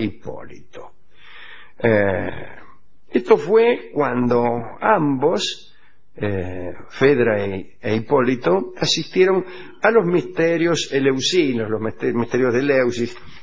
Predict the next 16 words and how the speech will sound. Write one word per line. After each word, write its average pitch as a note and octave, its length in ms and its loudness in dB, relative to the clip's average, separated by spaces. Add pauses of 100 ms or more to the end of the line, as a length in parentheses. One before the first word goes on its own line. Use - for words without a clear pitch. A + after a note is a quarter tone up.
(120)
de B2 140 0
los A2 120 2
cuales G#2+ 280 0
ya G#2 120 -2
hablaremos. - 500 -8 (360)
El D#3+ 160 2
día A#3+ 160 6
de F#3+ 60 4
los B2+ 120 4
misterios, D#3 540 2
Hipólito C#3+ 500 2
llegó B2 440 2
con B2 140 0
una C#3+ 280 2
túnica C3+ 460 0
blanca, A#2 840 0